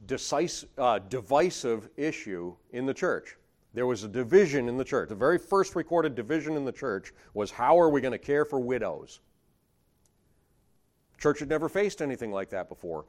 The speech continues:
It takes wisdom to deal with that, doesn't it? It takes a very wise man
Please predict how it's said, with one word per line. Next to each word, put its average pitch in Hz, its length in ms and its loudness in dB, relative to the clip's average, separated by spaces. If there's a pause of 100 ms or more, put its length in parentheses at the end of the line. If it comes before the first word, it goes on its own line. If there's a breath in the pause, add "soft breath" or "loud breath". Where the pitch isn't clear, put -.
(160 soft breath)
It 160 140 -12
takes 135 260 -10
wisdom 107 540 -6
to 95 60 -10
deal 95 240 -8
with 78 120 -14
that, 73 200 -14
doesn't 87 240 -12
it? 65 100 -20 (420)
It 104 100 -16
takes 131 200 -8
a 101 40 -14
very 117 280 -6
wise 110 520 -4
man 101 340 -10